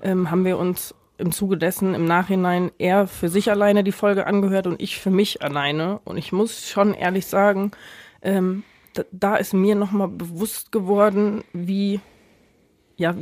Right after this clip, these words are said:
wie schrecklich. Oder man hat sich noch mal mit diesem Thema befasst. Das ist da in dem Moment alles noch mal so hochgekommen. Ähm, das war doch schon sehr emotional und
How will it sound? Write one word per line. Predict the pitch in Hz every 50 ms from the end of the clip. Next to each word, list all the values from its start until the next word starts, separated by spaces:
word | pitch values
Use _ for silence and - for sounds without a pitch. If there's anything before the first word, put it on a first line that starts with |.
| 180 170 -
wie | 170 175 185 202 196
schrecklich. | - - - 202 208 214 - 190 165 156 - -
Oder | 170 180
man | 175 165 175 175
hat | 202 -
sich | - 190 -
noch | 202 190
mal | 208 180 175
mit | 170 185 180
diesem | - 180 156 156 165 190
Thema | - 214 208 220 214 175
befasst. | 151 151 165 - - 214 208 208 - - -
Das | 156 - -
ist | - - - -
da | 135 - 117 95 - - -
in | 180 175
dem | 170 208 180
Moment | 170 170 175 180 185 175 - -
alles | 127 180 185 - -
noch | 190 180 -
mal | 170 180 180
so | - 165 170
hochgekommen. | 156 190 214 208 - - 202 190 - - 190 208 202 202 226 - - - - - - - -
Ähm, | - 180 175 160
das | 165 180 - -
war | 190 190
doch | 190 196 190 -
schon | - 220 190 196 185
sehr | 175 175 185 185 190 175 -
emotional | 165 196 190 180 180 - - 175 170 170 170 180 190 190 170
und | - 170 180 185 - -